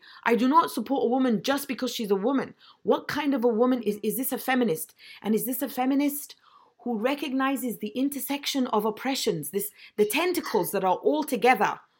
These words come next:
working in tandem for that head of the octopus to strangle this Latinx woman student who wants to go to U C L A? So I think this is the challenge for, for students of color, that they're fighting racism, they're fighting white supremacy, they're fighting capitalism, they're fighting misogyny,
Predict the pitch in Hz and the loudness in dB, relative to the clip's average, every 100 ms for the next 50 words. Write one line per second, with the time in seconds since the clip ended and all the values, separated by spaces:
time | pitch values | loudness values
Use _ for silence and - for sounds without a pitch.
0 | _ 170 196 262 262 247 233 220 233 233 | _ 4 6 6 4 0 -2 -2 0 2
1 | 196 165 - _ - 196 196 - 247 254 | 0 -2 -6 _ -6 2 4 4 0 2
2 | 262 196 - 247 - - 160 - - _ | 4 4 2 2 -2 0 -2 -2 -12 _
3 | - 233 - 269 285 269 233 240 226 208 | -6 -4 4 4 6 4 2 2 0 0
4 | 254 233 214 214 214 202 202 - 196 202 | -2 -2 -2 2 4 4 0 -4 -4 -4
5 | 175 190 190 - 175 175 175 170 156 160 | -4 -2 -2 -2 0 0 0 -4 -6 -4
6 | 156 151 143 - - - - - - 269 | -2 -2 -2 -4 -10 -20 -20 -20 -2 0
7 | 277 370 320 349 381 311 302 240 262 285 | 2 2 2 4 4 4 0 2 4 4
8 | 214 - 180 160 - _ - 208 - 214 | 2 0 -2 -2 -6 _ -4 -2 0 2
9 | 208 208 208 - 185 175 - 226 233 302 | 2 0 -2 -2 -2 -2 -2 -2 2 4
10 | 349 - 277 170 - _ _ - 208 208 | 4 4 2 0 -4 _ _ 4 6 6
11 | 175 156 170 165 196 - 247 285 294 262 | 4 0 -4 -6 -8 2 4 4 4 2
12 | 226 - - 208 226 - 208 220 208 196 | 2 -2 -6 0 0 0 -4 0 0 0
13 | 170 175 175 233 240 247 226 226 233 220 | 0 -2 2 2 2 0 -2 -2 -2 -2
14 | 185 170 175 175 175 220 247 220 208 240 | -2 -2 -2 -2 0 0 2 2 2 4
15 | 247 240 160 | 4 4 0